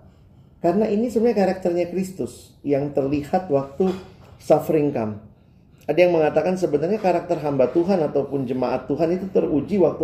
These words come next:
ada penderitaan. Apa respon wajar kita? Kadang-kadang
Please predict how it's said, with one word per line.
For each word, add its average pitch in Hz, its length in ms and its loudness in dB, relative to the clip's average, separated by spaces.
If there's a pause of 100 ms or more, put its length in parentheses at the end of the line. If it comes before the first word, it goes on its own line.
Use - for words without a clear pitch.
ada 143 320 -2 (800)
penderitaan. 120 640 -4 (920)
Apa 214 300 2
respon 147 720 -2 (160)
wajar 127 480 0
kita? - 240 -10 (1700)
Kadang-kadang 123 400 -2